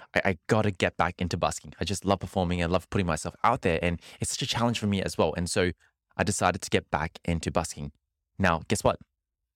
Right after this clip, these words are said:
After not having done it for some time, leading up to that first performance, I was scared. I was scared as heck. I was nervous as heck. You know, even though I've done it before, right? I was nervous as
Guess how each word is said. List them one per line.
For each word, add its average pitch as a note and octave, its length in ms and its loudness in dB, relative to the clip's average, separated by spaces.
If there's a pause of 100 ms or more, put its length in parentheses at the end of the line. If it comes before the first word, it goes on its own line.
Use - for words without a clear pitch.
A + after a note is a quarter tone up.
(280)
After F#2+ 180 0
not G#2+ 180 2
having G#2 240 0
done G2 140 2
it G2 100 -2
for F2+ 280 0
some E2 380 -2
time, A#2 640 -4 (100)
leading C3+ 240 2
up C3 80 -2
to - 100 -4
that - 160 0
first F#2 400 0
performance, F#2+ 460 -2
I A#2+ 100 4
was A2 320 0
scared. A#2 880 0 (800)
I G2+ 80 4
was A2+ 140 2
scared A#2 400 0 (100)
as E2+ 320 4 (140)
heck. - 360 -2 (320)
I F2 40 2
was F2+ 140 -2
nervous C3 540 2
as - 180 -8
heck. - 160 -4
You A#2+ 80 -2
know, C#3+ 60 0
even D3 220 0
though D3 100 2
I've G2+ 140 -2
done C#3+ 140 2
it C#3+ 60 -4
before, E2 280 -2
right? D#2+ 200 2 (340)
I D#2 40 0
was E2+ 200 0
nervous G2 440 0 (240)
as D#2+ 340 0